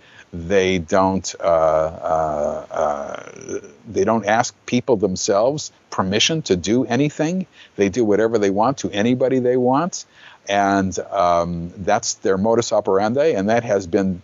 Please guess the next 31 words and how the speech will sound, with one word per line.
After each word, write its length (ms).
true 640
from 480
the 220
very 400
beginning, 580
and 120
it's 200
never 260
deviated 600
from 220
that. 240
And 100
I 60
would 140
assume, 520
and 100
I 140
can't 280
prove 180
a 60
negative, 460
historians 480
cannot 280
prove 200
a 20
negative, 460
and 160
I 100
would 140
assume, 520
therefore, 580